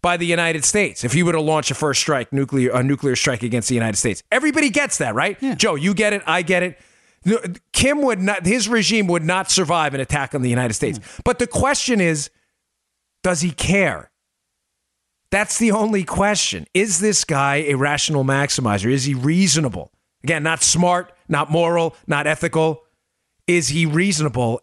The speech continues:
Speaker 1: And the answer I think a lot of people would give you is, "I don't think anybody knows anymore."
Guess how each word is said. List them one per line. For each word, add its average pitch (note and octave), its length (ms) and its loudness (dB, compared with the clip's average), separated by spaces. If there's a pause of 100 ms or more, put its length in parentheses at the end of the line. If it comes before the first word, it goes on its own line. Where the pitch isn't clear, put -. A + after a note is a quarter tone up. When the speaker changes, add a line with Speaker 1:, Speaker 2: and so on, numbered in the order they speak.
Speaker 1:
And D3+ 160 0
the E3 160 0
answer F#3 360 2
I D3+ 80 2
think D#3 140 -2
a D3+ 60 0
lot E3 180 2
of D#3+ 60 -6
people D#3 200 0
would C#3+ 120 -2
give G3+ 160 0
you E3 140 2
is, C#3+ 220 0 (720)
"I E3+ 100 0
don't A#3 140 -2
think G#3+ 160 0
anybody G3 340 0
knows A3 340 2
anymore." A#2 460 -4